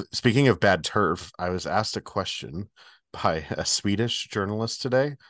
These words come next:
on Twitter about the practice after the picture that I sent out, the picture, uh, of practice where you can see Debinha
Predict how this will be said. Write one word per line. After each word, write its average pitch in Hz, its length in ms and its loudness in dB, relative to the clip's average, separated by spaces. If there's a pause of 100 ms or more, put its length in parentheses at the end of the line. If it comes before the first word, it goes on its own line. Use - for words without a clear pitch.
(120)
on 90 200 -6
Twitter 90 440 -2 (440)
about 87 420 -2 (120)
the 87 140 -10 (140)
practice 143 480 -2 (120)
after 101 220 -2
the 90 80 -2
picture - 320 -2
that 98 80 4
I 92 60 4
sent 82 260 -6
out, 78 180 -8 (440)
the 92 80 -10
picture, 101 720 0
uh, 95 220 -2
of 92 180 -4
practice 87 440 -2
where 82 120 -4
you 80 160 -6
can 82 180 -12
see 80 300 -4
Debinha 82 560 -2